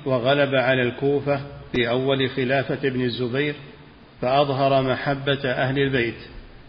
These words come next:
ودعا الناس إلى طلب قتلة الحسين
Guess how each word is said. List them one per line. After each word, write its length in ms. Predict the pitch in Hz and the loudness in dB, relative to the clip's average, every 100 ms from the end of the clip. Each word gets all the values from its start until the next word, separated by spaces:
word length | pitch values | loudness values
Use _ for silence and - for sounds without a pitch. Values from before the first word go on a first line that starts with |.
| - - | -20 -6
ودعا 360 | 143 131 143 135 | -2 2 4 4
الناس 360 | 123 127 139 139 - - - - - | 2 2 0 -2 -8 -14 -20 -20 -4
إلى 600 | 180 135 - 165 135 131 - | 0 2 0 0 4 2 2
طلب 560 | 147 143 143 143 143 143 - - - - | 2 2 2 0 -2 -4 -12 -20 -20 -2
قتلة 420 | 160 156 143 139 135 | -2 2 2 2 0
الحسين 640 | 131 151 127 139 117 107 | -2 -2 -2 0 0 -4